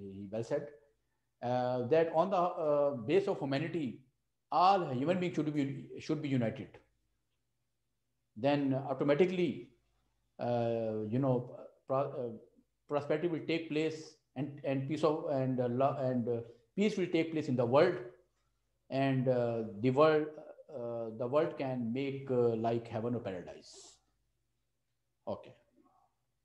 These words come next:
So first, uh,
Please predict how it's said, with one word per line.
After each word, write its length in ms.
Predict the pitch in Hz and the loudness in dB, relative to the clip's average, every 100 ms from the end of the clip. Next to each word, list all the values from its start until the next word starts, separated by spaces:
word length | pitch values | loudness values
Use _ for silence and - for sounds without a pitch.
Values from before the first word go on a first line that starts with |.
| _ _ - _ _ _ _ _ _ _ | _ _ -20 _ _ _ _ _ _ _
So 420 | - 107 92 85 - - - - | -6 -4 -4 -8 -14 -20 -20 4
first, 300 | 165 165 - | 6 6 4
uh, 160 | 131 | 2